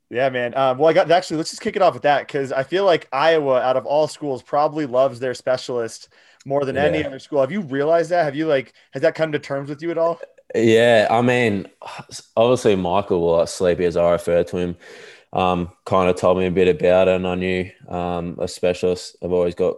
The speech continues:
Speaker 2: quite a bit of tension here, obviously with Keith being here, um, as well, obviously being the All-American and, um, good kicker himself.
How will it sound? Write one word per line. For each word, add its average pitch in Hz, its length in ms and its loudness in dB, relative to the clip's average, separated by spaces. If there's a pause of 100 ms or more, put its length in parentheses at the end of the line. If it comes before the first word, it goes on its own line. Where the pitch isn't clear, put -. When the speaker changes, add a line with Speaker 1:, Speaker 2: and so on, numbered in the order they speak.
(120)
Speaker 2:
quite 87 240 0
a 87 40 -6
bit 87 120 2
of 82 80 -4
tension 85 360 -8
here, 85 180 -4
obviously 85 340 -4
with 80 220 -6
Keith 82 320 -2
being 87 180 -6
here, 87 280 -6 (680)
um, 87 400 -6
as 87 180 -2
well, 87 200 2
obviously 85 340 -2
being 85 460 -8
the - 100 -4
All-American 87 720 -4
and, 85 240 -8 (200)
um, 85 320 -8
good 85 280 -8
kicker 85 280 -8
himself. 85 640 -4